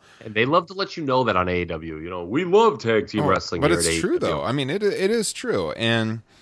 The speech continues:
Speaker 2: I think a lot of people around our age grew up really liking tag team wrestling. If we went around the horn and talked about our favorite wrestlers growing up, I know, especially with me and Justin,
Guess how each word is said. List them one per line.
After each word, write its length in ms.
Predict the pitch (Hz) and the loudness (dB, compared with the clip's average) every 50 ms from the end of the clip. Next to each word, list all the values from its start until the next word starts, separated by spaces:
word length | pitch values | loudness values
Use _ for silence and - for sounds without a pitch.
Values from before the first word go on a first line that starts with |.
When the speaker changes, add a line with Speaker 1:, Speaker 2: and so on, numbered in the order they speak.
| _ _ _ _ _ | _ _ _ _ _
Speaker 2:
I 80 | - 151 | -2 0
think 140 | 208 285 359 | 0 2 2
a 40 | 285 | 4
lot 220 | 185 151 156 170 | 4 4 4 4
of 60 | 156 | 2
people 320 | - 170 165 165 156 135 92 | 0 0 0 2 2 2 4
around 320 | 107 104 113 123 123 113 | 2 2 2 2 0 -2
our 260 | - 76 92 92 117 | -2 -2 0 0 0
age 500 | 123 135 156 175 185 185 175 160 139 110 | 0 2 2 2 2 2 0 -2 -6 -12
grew 280 | 92 104 113 117 107 101 | -8 -6 -2 0 2 2
up 200 | 120 143 - - 87 | 2 2 0 -6 -10
really 320 | 90 101 107 107 120 123 | -6 -4 -4 -2 -2 -4
liking 500 | 101 92 87 98 104 - 147 139 135 131 | -4 -2 -2 -2 -2 -4 -6 -8 -8 -8
tag 300 | - - 117 101 113 120 | -8 -6 -6 -6 -6 -6
team 200 | - 120 101 85 | -6 -6 -6 -4
wrestling. 380 | 82 85 101 - - 160 165 156 | -4 -4 -4 -6 -6 -6 -6 -6
If 180 | 117 104 - | -6 -6 -6
we 60 | 127 | -6
went 180 | 131 139 147 139 | -4 -4 -2 -2
around 200 | 131 123 123 120 | -2 -2 -2 -2
the 60 | - | -4
horn 260 | 90 101 104 113 131 | -4 -4 -4 -2 -2
and 100 | 127 104 | -4 -4
talked 220 | - 104 107 101 - | -4 -4 -4 -4 -4
about 200 | 101 101 98 90 | -4 -4 -2 -2
our 120 | 87 80 | -2 -4
favorite 420 | - - - 92 95 95 107 107 80 | -4 -4 -4 -4 -2 -2 -2 -2 -2
wrestlers 460 | 73 85 101 - - - 160 139 131 | -2 -4 -6 -6 -4 -4 -4 -4 -2
growing 320 | 135 143 143 143 143 143 | 0 0 0 0 0 -2
up, 240 | 139 151 156 - - | -2 -2 -4 -4 -6
I 80 | - 104 | -4 -2
know, 240 | 107 110 110 104 | -2 -2 -2 -2
especially 440 | 87 - - - 101 95 - - 110 | -4 -6 -8 -6 -6 -6 -4 -4 -6
with 120 | 104 92 87 | -6 -6 -6
me 100 | 95 98 | -6 -6
and 140 | 90 80 | -6 -6
Justin, 480 | 76 85 82 90 - - 147 147 143 143 | -6 -8 -8 -8 -6 -6 -6 -6 -6 -8